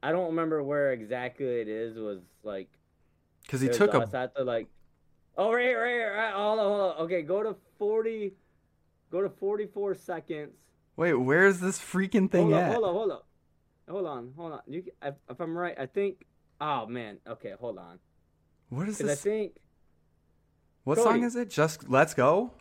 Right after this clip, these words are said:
Speaker 1: Yeah, it's Let's Go. You need to, okay, hurry. If you're gonna do the screen thing, don't play the song though.
Speaker 2: I'm not playing the
Speaker 1: If you're
Speaker 2: song. I'm gonna take a
Speaker 1: Okay,
Speaker 2: clip.
Speaker 1: okay,
Speaker 2: I'll take a
Speaker 1: but
Speaker 2: snippet of it.
Speaker 1: Listen, this, I was gonna say, this is the time for you to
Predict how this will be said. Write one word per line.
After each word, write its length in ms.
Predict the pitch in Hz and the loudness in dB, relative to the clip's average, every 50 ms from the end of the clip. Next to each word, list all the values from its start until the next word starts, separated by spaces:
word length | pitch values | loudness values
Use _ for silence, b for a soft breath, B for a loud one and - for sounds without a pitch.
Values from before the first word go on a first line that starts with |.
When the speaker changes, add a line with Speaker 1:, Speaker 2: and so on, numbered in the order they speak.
| - - _ _ _ - - - | -20 -20 _ _ _ -10 -4 0
Speaker 1:
Yeah, 140 | 165 165 151 | 0 0 2
it's 180 | 143 135 143 - | 0 -2 -2 0
Let's 240 | 190 208 208 208 - | 2 2 2 0 -2
Go. 380 | - 143 175 170 156 139 117 - - | -4 -2 0 2 2 2 0 -2 -4
You 200 | 139 156 185 196 | -2 0 0 2
need 280 | 220 240 254 - - | 2 2 0 -2 -4
to, 320 | - - 214 196 185 180 - - | -4 -2 0 2 2 2 0 -4
okay, 380 | 156 147 - 175 151 131 110 - - _ _ _ _ _ _ _ _ _ _ _ _ _ _ _ | -8 -6 -6 -6 -4 -6 -6 -10 -14 _ _ _ _ _ _ _ _ _ _ _ _ _ _ _
hurry. 480 | - 190 214 233 240 233 220 185 - _ _ _ _ _ - | -4 -2 -2 0 0 -2 -4 -6 -10 _ _ _ _ _ -10
If 160 | 156 143 143 | -8 -6 -2
you're 100 | 185 196 202 | -2 -2 -2
gonna 320 | 214 220 214 208 190 - - _ _ _ _ - 151 151 139 | -2 -2 -2 -2 -4 -4 -6 _ _ _ _ -20 -18 -10 -4
do 160 | 156 175 185 | -2 -2 -2
the 120 | 170 170 151 | -2 -4 -6
screen 340 | - - - 175 170 165 147 | -8 -8 -6 -4 -4 -4 -4
thing, 200 | - - 135 135 | -6 -10 -8 -2
don't 240 | 170 180 220 208 - _ _ | -2 -2 -2 -2 -10 _ _
play 180 | - - 180 156 | -8 -6 -6 -6
the 100 | 123 113 | -6 -10
song 440 | - - - 127 117 107 101 98 | -14 -14 -12 -12 -10 -10 -12 -12
though. 220 | 87 87 82 82 82 _ _ _ _ _ - | -14 -14 -16 -18 -20 _ _ _ _ _ 8
Speaker 2:
I'm 80 | 165 185 | 10 12
not 160 | 214 220 214 | 12 12 10
playing 200 | 208 220 233 233 | 10 4 6 6
the 40 | 226 | 4
Speaker 1:
If 100 | 208 - | 6 8
you're 80 | 208 | 10
Speaker 2:
song. 200 | 175 151 147 139 - | 10 10 8 8 10
I'm 160 | 156 170 185 | 12 12 12
gonna 200 | 196 202 202 190 | 12 12 12 10
take 220 | 151 - 196 185 180 | 8 8 4 6 6
a 40 | 160 | 6
Speaker 1:
Okay, 80 | 208 | 6
Speaker 2:
clip. 180 | - - 190 190 | 8 8 8 10
Speaker 1:
okay, 60 | 208 | 10
Speaker 2:
I'll 160 | 165 151 156 151 | 10 10 10 10
take 200 | - 185 156 160 | 8 4 4 4
a 40 | |
Speaker 1:
but 100 | 185 180 | 2 4
Speaker 2:
snippet 300 | - 190 160 123 143 127 | 6 6 6 8 8 6
of 160 | 120 113 107 107 | 6 6 6 4
it. 220 | 104 104 - - _ - | 2 -2 -2 -6 _ -4
Speaker 1:
Listen, 360 | 170 220 - - - 143 - - | -2 -2 -4 -4 -8 -10 -10 -8
this, 280 | 123 135 170 190 - - - | -4 -4 -2 -4 -4 -4 -2
I 120 | 143 165 | -2 0
was 140 | 165 175 156 | 0 0 0
gonna 120 | - 170 - | -2 -4 -4
say, 60 | 131 | -2
this 200 | 135 156 151 - | -4 -4 -2 -2
is 120 | 196 196 170 | -4 -4 -2
the 100 | 196 185 | -2 -4
time 600 | - - - 190 190 190 180 156 139 131 123 120 - _ _ _ _ _ _ - | -4 -6 -10 -8 -6 -4 -4 -4 -4 -4 -6 -8 -12 _ _ _ _ _ _ -4
for 80 | - 147 | 0 2
you 140 | 147 151 143 | 2 4 4
to 380 | 143 139 139 131 127 123 - | 4 4 4 4 2 0 -2